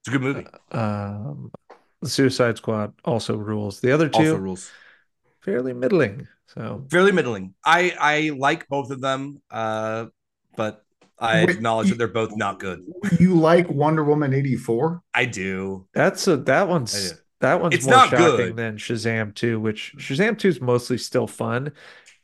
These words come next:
Speaker 2: It's just Lev-, Levy's going way, uh, like, he doesn't even seem like an actual human anymore. <laughs> He's
Speaker 1: Yeah.
Speaker 2: like, he's like, he's like Carrot Top now.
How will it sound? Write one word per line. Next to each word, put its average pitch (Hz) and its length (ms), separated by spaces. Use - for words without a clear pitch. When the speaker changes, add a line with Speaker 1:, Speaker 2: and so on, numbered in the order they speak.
Speaker 2:
It's 127 200
just 131 180
Lev-, 123 560
Levy's 117 480
going 104 420
way, 113 760
uh, 131 120
like, 117 220
he - 120
doesn't 120 340
even 110 200
seem 113 240
like 110 180
an 104 180
actual 117 360
human 123 420
anymore. 156 520
<laughs> - 160
He's 107 160
Speaker 1:
Yeah. 95 80
Speaker 2:
like, 131 200
he's - 120
like, - 220
he's 131 180
like 117 180
Carrot - 360
Top 143 320
now. 151 240